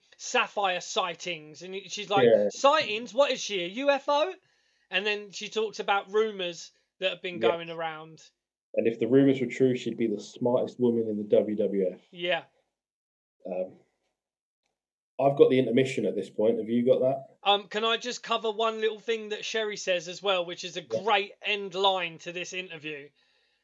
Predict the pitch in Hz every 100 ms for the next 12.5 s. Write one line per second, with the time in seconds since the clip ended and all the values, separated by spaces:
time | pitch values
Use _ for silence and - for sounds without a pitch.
0 | _ _ - 175 175 170 156 185 180 -
1 | 208 202 185 - 214 190 185 190 175 -
2 | 160 160 - - 185 - 156 196 175 170
3 | 170 160 175 156 _ - - - 196 185
4 | 190 190 196 190 220 214 208 185 175 170
5 | 170 175 - 170 180 180 - 190 190 175
6 | 165 160 _ _ - _ - 180 165 165
7 | 165 - _ _ 156 190 202 185 185 185
8 | - 196 - 185 180 190 180 180 180 180
9 | 208 190 156 _ _ _ _ _ _ _
10 | 208 202 214 214 202 233 220 208 208 220
11 | 202 208 208 180 - 202 - 185 - 190
12 | - 190 185 180